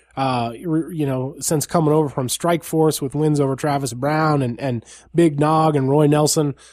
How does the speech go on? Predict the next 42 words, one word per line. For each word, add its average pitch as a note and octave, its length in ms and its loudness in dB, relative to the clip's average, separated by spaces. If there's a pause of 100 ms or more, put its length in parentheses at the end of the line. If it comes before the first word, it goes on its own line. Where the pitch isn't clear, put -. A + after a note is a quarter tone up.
(140)
all D3 360 0
o-, D#3 220 -2
on D#3 180 0
his C#3+ 160 2
resume, D3 360 2
and C#3 80 0
a C3 40 0
guy D3 280 0
who D#3+ 140 2
was C3+ 180 2
expected D3 520 -6
to, B2 380 -4
uh, A#2+ 180 -6
if B2+ 140 -10
nothing D3 320 -2
else, D#3 240 0
put - 180 -4
up D3+ 140 -2
a A#2+ 140 -4
stiff - 420 -4
challenge, C#3+ 600 -4 (440)
uh, A#2+ 300 -2
to, C3+ 160 -6
to D3 240 -8
Cain C#3+ 260 -2
Velasquez. B2+ 560 -4
You E3+ 80 2
know, G#3 80 4
we G#3 140 2
talked C4+ 320 -2
a G3 40 4
little F#3+ 220 6
bit E3+ 180 4
about D#3 360 0
this D#3 280 2 (280)
at D3+ 100 -4
the D#3+ 80 -4
beginning D3 460 2
of C3 100 -2
the B2 80 -2
show, C#3+ 400 2
but A#2 240 -6